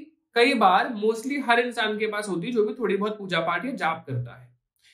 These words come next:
ये कृपा कह लो भगवान की, वो आपको प्रदान करती है। तो दोनों के बारे में जानकारी लेते हैं, डिटेल से जानते हैं। देखो, अगर आप एक बिगिनर हो ना, यानी कि अब आप एक बेसिक सी मेडिटेशन आप करते हैं,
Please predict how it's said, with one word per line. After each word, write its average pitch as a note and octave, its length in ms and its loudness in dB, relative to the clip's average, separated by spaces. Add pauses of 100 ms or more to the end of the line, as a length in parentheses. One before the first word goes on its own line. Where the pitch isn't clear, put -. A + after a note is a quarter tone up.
(240)
ये A#3+ 80 2
कृपा A3+ 380 6
कह A3+ 200 -2
लो G#3+ 120 4
भगवान E3+ 380 0
की, A3+ 580 -10
वो F#3+ 100 0
आपको F3+ 280 4
प्रदान C3 340 -4
करती - 480 -12
है। - 100 -20 (520)
तो A#3 60 0
दोनों C4 220 4
के D#4 80 0
बारे C#4 180 -2
में D4+ 140 0
जानकारी A3+ 520 2
लेते B3 240 0
हैं, D4 100 0
डिटेल G#3 320 0
से F#3 140 -6
जानते B2 320 -6
हैं। B2 80 -14
देखो, A#3 200 2
अगर C#4+ 200 2
आप C#4+ 140 -6
एक G#3 180 0
बिगिनर F3+ 300 2
हो G#3 100 -4
ना, A#2+ 360 -4 (140)
यानी F#3 180 0
कि G#3 140 0
अब G#3 140 4
आप G#3 340 -2
एक E3+ 200 -8
बेसिक F#3+ 400 2 (120)
सी A3 140 -6
मेडिटेशन F#3 520 -2
आप F#3+ 140 -6
करते D3+ 260 -10
हैं, D3+ 220 -12